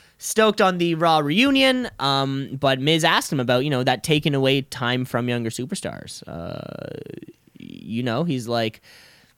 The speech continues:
"I, I was that guy too. When I was young, watching these old people come in, you're thinking to yourself, like, 'What the fuck are you doing?' But, uh, eventually, you know, you just end up having a lot of fun."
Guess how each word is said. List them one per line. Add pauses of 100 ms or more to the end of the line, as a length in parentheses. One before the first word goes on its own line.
(540)
"I,
I
was
that
guy
too.
When
I
was
young,
watching
these
old
people
come
in,
you're
thinking
to
yourself,
like,
'What
the
fuck
are
you
doing?'
But,
uh,
eventually,
you
know,
you
just
end
up
having
a
lot
of
fun."